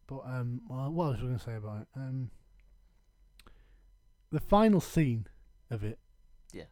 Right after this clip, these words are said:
Speaker 1: I find that just so poetic
Speaker 2: Mm.
Speaker 1: in that he just leans back. In the same way, in a very similar way to, uh, Roy, the
Speaker 2: Yeah.
Speaker 1: villain of the first one,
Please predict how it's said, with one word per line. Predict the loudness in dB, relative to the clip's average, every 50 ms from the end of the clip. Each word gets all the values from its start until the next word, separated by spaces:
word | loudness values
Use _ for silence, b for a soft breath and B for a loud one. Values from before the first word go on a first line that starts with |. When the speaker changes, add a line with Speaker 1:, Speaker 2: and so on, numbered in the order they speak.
| _ -8 -4
Speaker 1:
I | -2 -2
find | 0 0 2 4 4 4
that | 2 0 -4 -12 -16 -12
just | -10 -8 -6 -2
so | 0 0 2 6
poetic | 6 6 6 6 2 -2 -2 -4 -8 -10 -12 -16 -18 _ _ -12
Speaker 2:
Mm. | -8 -2
Speaker 1:
in | 0 2 2
that | 2 2 0
he | -2 -2
just | -2 -2 -4 -4 -2
leans | 0 0 2 2 2 0 0
back. | -2 -2 -4 -4 -6 -10 -16 -16 -18 -18 -20 -20 -20 -20 -20 -20 -20 _ _ _ _ _ _ _ _ _ -20 -20 -20 _ -20 _ -8 2
In | 6 8 8 8
the | 8 6
same | 6 8 8 10 10 10 8 8
way, | 8 8 6 6 2 2 0 -2 -4 -8 -12 _ _ _ _ -20 -20 _ _ _ -2
in | 2 4 6
a |
very | 6 6 6 6
similar | 4 2 4 6 8 8 8 6 6
way | 4 4 4 4 2 2 0 -2 -4 -8 -12 -14 -6
to, | 0 2 4 4 4 4 2 0 -4 -8 -16 _ -20 -20 -20 -20 _ _ _ _ -20 -20 _ _ _ _ _ _ -8 -4
uh, | -2 -2 -2 -2 -4 -4
Roy, | -4 0 2 2 4 2 2 0 -2 -6 -8 -18 _ _ _ _ -8
the | -6 -4 -4
Speaker 2:
Yeah. | -2 0
Speaker 1:
villain | 0 2 2 2 2
of | 0 0 -2
the | -2
first | 0 0 2 2 2 0 -2
one, | -2 -4 -6